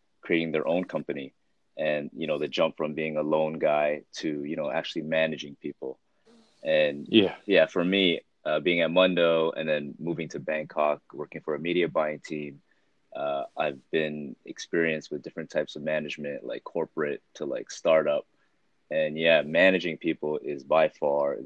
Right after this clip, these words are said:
Speaker 1: the most critical thing, uh, in order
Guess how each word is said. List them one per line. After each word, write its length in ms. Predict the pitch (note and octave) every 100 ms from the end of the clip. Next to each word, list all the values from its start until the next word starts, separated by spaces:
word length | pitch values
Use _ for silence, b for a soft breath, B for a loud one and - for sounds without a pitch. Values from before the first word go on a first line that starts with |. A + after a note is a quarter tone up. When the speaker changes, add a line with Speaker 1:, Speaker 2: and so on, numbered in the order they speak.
| C2+
Speaker 1:
the 180 | D#2+
most 420 | D#2 D2+ D#2 - -
critical 480 | - - G2+ G2 E2
thing, 400 | - D#2+ D2 C#2+ - _ _ -
uh, 320 | C#2 C#2+ C#2 -
in 120 | D2+
order 240 | D2 C#2+